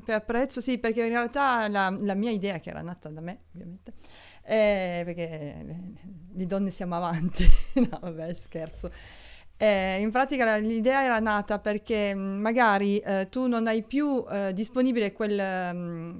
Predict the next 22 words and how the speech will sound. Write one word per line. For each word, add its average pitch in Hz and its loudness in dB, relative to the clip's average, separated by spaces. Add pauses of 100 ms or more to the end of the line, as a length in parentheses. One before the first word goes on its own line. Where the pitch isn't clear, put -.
(140)
quell'attività 220 -4
commerciale, 208 -2 (500)
però, 240 4
dicevo, 214 -4
non 254 -2
perdiamo 262 0
l'occasione 214 -2
di 196 -2
usare, 196 -2
eh, 170 -8
questa - -6
attività 240 -2 (600)
per 254 4
proporne 226 0
altre 208 -2
che 233 -6
ab-, 202 -2
che 269 -4
abbiano 240 2
delle 208 0
caratteristiche 226 -4
simili. 196 -2